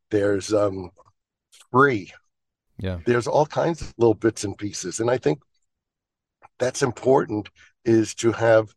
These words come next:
Speaker 1: a foundation in music other than what you're doing. And certainly when, when, uh, you, you have Irving Berlin and Cole Porter and, and,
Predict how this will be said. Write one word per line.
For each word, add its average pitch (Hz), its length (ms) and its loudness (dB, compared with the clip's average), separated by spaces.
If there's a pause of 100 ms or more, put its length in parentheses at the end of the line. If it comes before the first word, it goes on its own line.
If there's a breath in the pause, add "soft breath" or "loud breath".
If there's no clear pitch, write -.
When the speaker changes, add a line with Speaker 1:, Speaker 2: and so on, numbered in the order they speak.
(260)
Speaker 1:
a 101 60 -2
foundation 117 800 -2
in 107 160 0
music 110 440 -6
other 117 260 4
than 107 220 0
what 110 160 -2
you're 95 220 -12
doing. 101 480 -2 (460 soft breath)
And 104 500 -2 (280)
certainly 107 680 0 (920)
when, 107 440 -4
when, 107 360 0
uh, 101 320 0 (880)
you, 110 200 0
you 113 280 0
have 110 420 2 (880)
Irving 120 320 2
Berlin 110 720 2
and 98 180 -8 (100)
Cole 117 400 2
Porter 120 560 2
and, 101 180 -8
and, 104 420 -8